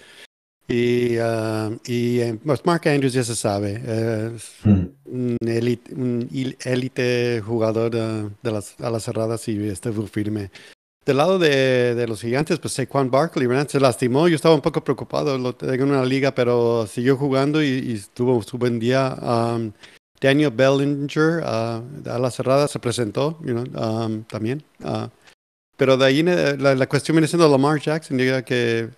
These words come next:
Speaker 1: am, bueno, ya van, ¿qué? Dos, dos fines de semana que no, no, no se ha presentado, y de, de, quedó debiendo. Ah, échale el ojo a Wan'Dale Robinson, es alguien que yo quería recoger, nomás no pude por los buys, pero yo, yo quería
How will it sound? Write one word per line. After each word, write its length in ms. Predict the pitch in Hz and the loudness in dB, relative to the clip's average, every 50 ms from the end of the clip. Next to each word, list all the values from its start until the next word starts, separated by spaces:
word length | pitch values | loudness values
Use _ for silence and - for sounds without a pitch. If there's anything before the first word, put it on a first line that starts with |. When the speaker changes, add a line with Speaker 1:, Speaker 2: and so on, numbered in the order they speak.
| - | -10
Speaker 1:
am, 400 | - 113 104 104 107 107 104 104 - _ _ - | -6 -4 -4 -4 -4 -6 -8 -10 -16 _ _ -10
bueno, 220 | 135 135 139 135 - _ - | -8 -8 -8 -10 -14 _ -12
ya 180 | - 127 123 117 | -6 -4 -2 0
van, 280 | 127 123 123 127 123 117 | 0 0 0 0 -2 -2
¿qué? 140 | - 131 | -2 -2
Dos, 220 | 123 127 123 - - - 135 127 123 | -2 -2 -2 -4 -4 -6 -6 -6 -4
dos 180 | 120 123 120 - | -6 -6 -6 -6
fines 220 | - 127 127 123 | -6 -6 -6 -6
de 60 | 123 | -6
semana 340 | 117 - - 120 120 123 127 | -10 -8 -6 -6 -4 -4 -4
que 80 | - 127 | -6 -6
no, 280 | 113 113 120 120 117 117 | -6 -4 -4 -4 -4 -4
no, 200 | 117 117 117 113 117 | -6 -6 -8 -8 -8
no 100 | 127 110 | -10 -10
se 100 | - 123 | -10 -12
ha 40 | 117 | -12
presentado, 640 | - 113 107 123 113 98 - 117 120 127 143 135 131 _ - 139 127 - | -12 -12 -10 -10 -10 -6 -4 -4 -4 -4 -6 -10 -12 _ -20 -20 -20 -18
y 180 | - 131 113 107 | -16 -14 -14 -14
de, 140 | 104 113 117 | -14 -14 -16
de, 160 | 117 - 101 - - | -14 -16 -16 -14 -8
quedó 220 | - 117 107 110 110 | -8 -4 -4 -2 -4
debiendo. 440 | 113 104 110 120 127 131 135 131 - _ _ - - _ _ _ _ _ _ _ _ _ _ _ - | -2 -4 -4 -4 -4 -4 -6 -8 -10 _ _ -20 -20 _ _ _ _ _ _ _ _ _ _ _ -2
Ah, 340 | 139 127 131 135 135 135 127 | 0 2 4 4 2 2 2
échale 260 | 135 143 - 233 233 | 0 0 0 2 2
el 80 | 220 208 | 4 4
ojo 200 | 208 208 - 247 | 4 4 4 2
a 80 | 233 | 2
Wan'Dale 380 | 196 170 165 143 139 180 196 190 | 4 4 4 4 4 2 0 2
Robinson, 440 | - 160 170 196 233 220 - 175 131 | 4 4 4 4 4 2 2 2 2
es 120 | 139 131 - | 2 4 4
alguien 220 | 175 180 190 185 | 4 4 4 2
que 100 | - 151 | 2 2
yo 100 | 143 139 | 2 2
quería 240 | - 160 147 170 170 | 2 2 4 4 4
recoger, 400 | 165 170 143 156 135 135 151 151 | 4 4 2 2 2 4 4 4
nomás 180 | 156 151 156 | 4 4 4
no 140 | 151 156 143 | 4 2 0
pude 220 | - 156 147 151 147 | 2 2 2 2 2
por 160 | - 139 127 | 2 0 0
los 120 | 127 117 110 | 0 0 2
buys, 500 | 123 127 131 127 120 120 113 - - _ | 2 4 4 4 2 0 -4 -8 -14 _
pero 260 | - 131 120 117 120 | -6 0 2 2 2
yo, 180 | 120 131 147 135 | 4 4 2 2
yo 120 | 120 123 117 | 2 0 0
quería 680 | - 143 143 147 143 139 135 131 127 123 120 117 117 | 0 4 6 8 8 8 8 8 6 4 4 2 0